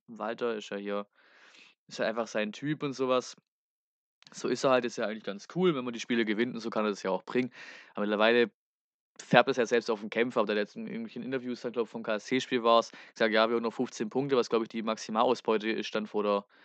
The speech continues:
vor, äh, der Winterpause, was jetzt auch schon wieder tot ist. Diese Arroganz einfach übergegangen, wie alle glauben, "Ja, wir können's nur selber schlagen." Ja, aber ihr Vollidioten, ihr macht's halt auch grad. <laughs> Ihr macht's halt auch grad eindrücklich. Da muss halt auch was folgen. Dicke Eier musst du halt auch irgendwie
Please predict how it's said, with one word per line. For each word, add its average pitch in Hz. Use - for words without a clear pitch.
vor, 104
äh, 98
der 104
Winterpause, 107
was 101
jetzt 104
auch 127
schon 117
wieder 104
tot 107
ist. 123
Diese 110
Arroganz 123
einfach 143
übergegangen, 160
wie 139
alle 143
glauben, 139
"Ja, 127
wir 135
können's 131
nur 123
selber 147
schlagen." 147
Ja, 170
aber 139
ihr 143
Vollidioten, 156
ihr 135
macht's 175
halt 185
auch 110
grad. 101
<laughs> 190
Ihr 165
macht's 185
halt 185
auch 143
grad 131
eindrücklich. 117
Da 117
muss 147
halt 175
auch 175
was 170
folgen. 170
Dicke 135
Eier 165
musst 170
du 165
halt 156
auch 165
irgendwie 156